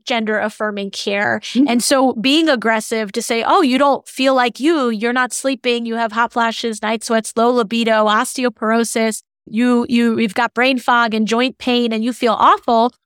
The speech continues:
Speaker 1: Well, why don't we add back the hormones that you're not making anymore and give you back you, right? You can feel like
Speaker 2: Right.
Speaker 1: you. So, you know, again, transgender patients, it's really what parts do you have? What parts do you want?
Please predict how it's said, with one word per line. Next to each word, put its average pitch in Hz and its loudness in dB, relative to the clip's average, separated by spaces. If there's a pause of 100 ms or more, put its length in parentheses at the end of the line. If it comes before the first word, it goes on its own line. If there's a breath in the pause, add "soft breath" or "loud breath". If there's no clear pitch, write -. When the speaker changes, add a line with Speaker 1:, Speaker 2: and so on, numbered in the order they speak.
(240)
Speaker 1:
Well, 240 0
why 220 -4
don't 302 0
we 269 0
add 254 -2
back 247 -2
the 220 -10
hormones 240 -6
that 220 -6
you're 226 -4
not 220 0
making 320 0
anymore 226 2
and 226 -2
give 226 -2
you 240 0
back 233 0 (440)
you, 277 0
right? 240 0
You 262 0
can 285 -2
feel 247 -2
like 220 -2
Speaker 2:
Right. 143 0
Speaker 1:
you. 277 -4 (160 loud breath)
So, 254 0 (100)
you 254 0
know, 240 0
again, 269 -2
transgender 254 -4
patients, 247 -2 (280 loud breath)
it's - -2
really 285 2
what 247 0
parts 320 -2
do 254 -2
you 220 2
have? 233 -2 (300)
What 311 0
parts 294 0
do 254 -6
you 226 -4
want? 196 -2